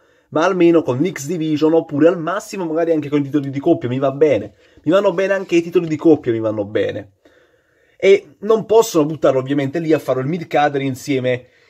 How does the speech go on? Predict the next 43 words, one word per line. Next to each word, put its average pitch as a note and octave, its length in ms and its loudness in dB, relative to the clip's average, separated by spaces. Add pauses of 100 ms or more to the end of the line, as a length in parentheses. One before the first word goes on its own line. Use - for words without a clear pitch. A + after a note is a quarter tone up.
insieme C#3 480 2
a, B2+ 180 2
um, B2+ 320 -4
ai C#3 160 0
Ethan F3 260 0
Page D3 360 2
o - 20 2
i A#2+ 60 0
Rascals. - 840 -4
Mettiamola C#3+ 440 0
così, C#3 400 -2
i B2 80 -16
Ethan A#2+ 220 -2
Page C#3+ 300 2
o - 20 0
i A#2+ 60 0
Rascals, C3 440 -2
oppure, A#2+ 680 0 (420)
um, B2 560 2
la C#3+ 100 2
Desert C#3+ 320 2
Squad, D#3+ 360 2
non B2 120 0
possono D#3+ 380 -2
buttarlo A#2+ 380 -2
lì. A2 300 -8 (460)
Cioè, E3 240 2
questo A3 320 0
fa D#3+ 140 0
la D#3 100 2
fine C#3+ 520 -2
fra D#3 260 -2
due F3 220 4
giorni, C#3+ 400 2
fa C#3 100 -2
la D#3 80 0
fine F#3 180 -2
di E3+ 80 -4
Tommy E3+ 240 0
Dreamer F3+ 320 -2
e D#3 60 -4
di, D3+ 240 2
di, D3+ 340 0